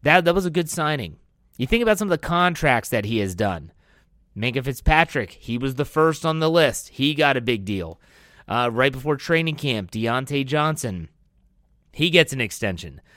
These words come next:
Chris Boswell, he too gets an extension.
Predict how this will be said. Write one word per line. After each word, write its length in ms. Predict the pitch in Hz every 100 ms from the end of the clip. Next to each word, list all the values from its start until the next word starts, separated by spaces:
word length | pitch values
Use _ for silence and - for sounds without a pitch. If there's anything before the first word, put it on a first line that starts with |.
| - _
Chris 240 | - 147 131
Boswell, 720 | 156 165 175 139 110 87 - _ _
he 380 | - 170 240 208
too 260 | 247 247
gets 240 | 156 131 -
an 120 | 107
extension. 580 | 92 - 92 82 -